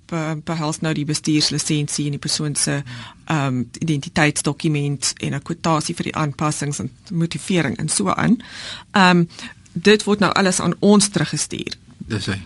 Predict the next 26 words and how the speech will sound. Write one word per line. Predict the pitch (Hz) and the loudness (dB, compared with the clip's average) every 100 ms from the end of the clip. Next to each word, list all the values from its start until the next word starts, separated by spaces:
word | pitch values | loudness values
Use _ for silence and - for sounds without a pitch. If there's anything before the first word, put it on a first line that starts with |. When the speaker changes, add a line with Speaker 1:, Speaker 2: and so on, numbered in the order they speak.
| - - | -12 -8
Speaker 2:
ja. | 113 | 0
Speaker 1:
En | 151 226 226 214 | 4 6 8 6
sodra | - 240 208 202 | 4 2 4 4
ons | 202 262 269 | 4 4 4
nou | 202 | 4
seker | 202 254 247 | 4 2 0
gemaak | 233 190 175 175 | 2 4 4 4
het | 170 | 0
dat | 160 | 2
alles | 190 185 | 2 2
volledig | - 151 170 240 233 | 0 2 4 4 2
is, | - 302 349 | -2 0 -2
stuur | - 175 | 0 0
ons | 160 160 - | 0 -2 0
dit | 175 190 - | 0 0 -4
weer | 180 208 262 - | 0 0 -2 -6
aan | 185 165 160 160 | -2 0 0 0
die | 170 | 0
Nasionale | 160 165 - 156 151 165 | 2 0 -2 -2 0 0
Raad | 156 165 226 | 2 2 2
vir | - 175 | -2 -4
Persone | - 160 - 180 170 | -2 -2 0 2 2
met | 165 - | 0 -4
Gestremthede | - - - 170 165 165 175 175 | -8 -8 -4 0 0 0 0 2
in | 165 | 0
Suid-Afrika | 165 - 165 165 180 - 262 | -2 0 0 -2 -2 2 4